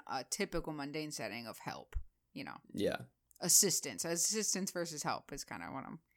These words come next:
Speaker 2: Yeah.
Speaker 1: The assistance would be more inconvenient. So, yeah. So are you saying yes or no?
Speaker 2: I think I'm saying no just 'cause of the fact that it would just be,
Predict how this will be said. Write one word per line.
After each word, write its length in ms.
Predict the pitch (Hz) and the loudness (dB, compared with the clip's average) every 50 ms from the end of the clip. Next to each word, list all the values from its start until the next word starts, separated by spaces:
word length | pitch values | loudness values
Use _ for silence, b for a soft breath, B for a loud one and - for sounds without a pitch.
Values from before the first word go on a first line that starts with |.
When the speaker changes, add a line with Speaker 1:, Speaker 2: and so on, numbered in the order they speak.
| _ _ _ _ _ _ _ - | _ _ _ _ _ _ _ 0
Speaker 2:
Yeah. 200 | 185 175 196 170 | 4 6 8 8
Speaker 1:
The 80 | - 180 | 6 6
assistance 460 | 180 - - 208 202 - 190 170 - | 4 4 4 4 4 2 2 2 2
would 160 | 175 170 156 | 0 0 0
be 120 | 156 160 | -2 -4
more 240 | 160 156 147 143 139 | -4 -2 -4 -4 -4
inconvenient. 680 | 113 135 156 151 - - 127 113 104 113 113 - - - _ _ _ _ _ _ _ | -4 -4 -6 -6 -6 -8 -8 -6 -6 -6 -8 -8 -10 -12 _ _ _ _ _ _ _
So, 580 | - - 170 165 160 151 143 135 127 120 - - _ _ _ _ _ _ _ _ - | -6 -2 0 2 2 2 0 -2 -4 -6 -8 -10 _ _ _ _ _ _ _ _ -6
yeah. 220 | - 139 - - 160 _ _ - | -6 -4 -4 -6 -8 _ _ -10
So 180 | - - 180 | -2 0 2
are 100 | 170 165 | 2 4
you 80 | 165 156 | 2 2
saying 260 | 156 - 156 143 139 | 0 0 -2 -2 -2
yes 200 | 135 151 180 - | -2 -2 -2 -2
or 40 | 262 | -2
no? 240 | 254 240 262 254 - _ _ _ _ _ _ _ _ - - - _ _ - | 0 0 -2 -4 -8 _ _ _ _ _ _ _ _ -18 -18 -18 _ _ -4
Speaker 2:
I 40 | 117 | -4
think 280 | 117 - 160 156 156 - | 0 2 2 2 4 2
I'm 100 | 139 127 | 2 2
saying 380 | - - 135 127 110 110 107 | 4 6 6 8 8 6 6
no 400 | 107 107 110 113 120 123 127 127 | 8 10 10 10 10 8 8 6
just 320 | 123 113 110 101 - - _ _ _ _ _ | 4 4 4 2 2 0 _ _ _ _ _
'cause 220 | - - 123 107 92 | 4 6 6 6 6
of 60 | 92 | 4
the 80 | 90 90 | 2 4
fact 340 | - - 101 95 90 - | 6 8 8 8 8 6
that 140 | - 92 87 | 4 6 6
it 60 | 87 87 | 6 6
would 160 | 87 90 90 | 4 4 2
just 200 | 92 92 - - | 0 -2 0 0
be, 320 | 101 92 92 90 92 - | 2 2 2 2 0 -2